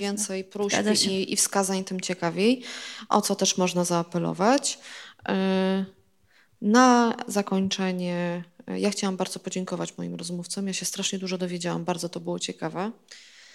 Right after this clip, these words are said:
Speaker 1: Y, i chyba jeszcze będę teraz inaczej patrzyła na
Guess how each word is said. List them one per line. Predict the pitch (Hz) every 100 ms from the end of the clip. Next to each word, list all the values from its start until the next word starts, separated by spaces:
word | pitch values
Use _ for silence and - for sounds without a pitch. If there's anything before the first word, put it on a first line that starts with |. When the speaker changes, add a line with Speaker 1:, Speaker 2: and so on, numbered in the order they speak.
| - - _ _
Speaker 1:
Y, | 190 180
i | -
chyba | 196 - 285
jeszcze | 254 240 -
będę | 214 208 202
teraz | 190 190 -
inaczej | 185 180 180
patrzyła | 175 - - 175 180
na | - - - -